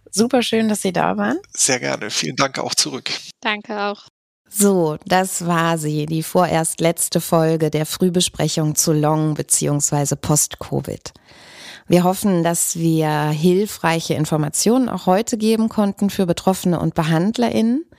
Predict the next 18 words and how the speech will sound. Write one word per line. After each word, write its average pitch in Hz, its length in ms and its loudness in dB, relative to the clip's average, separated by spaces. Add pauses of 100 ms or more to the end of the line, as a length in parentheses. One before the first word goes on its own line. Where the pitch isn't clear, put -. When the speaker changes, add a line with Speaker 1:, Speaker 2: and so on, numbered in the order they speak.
(500)
Speaker 1:
Wenn 208 500 2 (140)
eine 185 260 2
Frage 220 400 2
bei 190 140 2
Ihnen 185 280 2
offen - 260 2
geblieben 151 360 0
sein 147 300 0
sollte, 147 420 2
dann 156 160 2
schreiben 220 340 4
Sie 160 120 -2
uns 156 240 -2
die 160 140 -2
gerne 151 460 2
an 175 280 2 (160)
frühbesprechung 202 1200 0 (260)
at - 300 -2